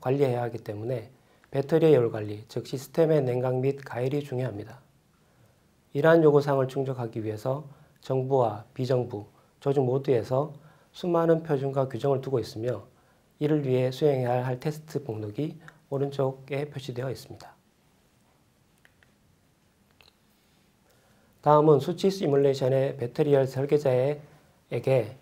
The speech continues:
이, 어떻게 도움이 되는지 소개하기 전에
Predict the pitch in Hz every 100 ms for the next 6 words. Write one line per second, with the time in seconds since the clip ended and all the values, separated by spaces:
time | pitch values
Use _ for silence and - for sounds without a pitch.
0 | _ _ _ - 165 - 165 156 180 170
1 | 156 139 135 117 110 107 95 160 - -
2 | - 160 151 131 120 107 123 110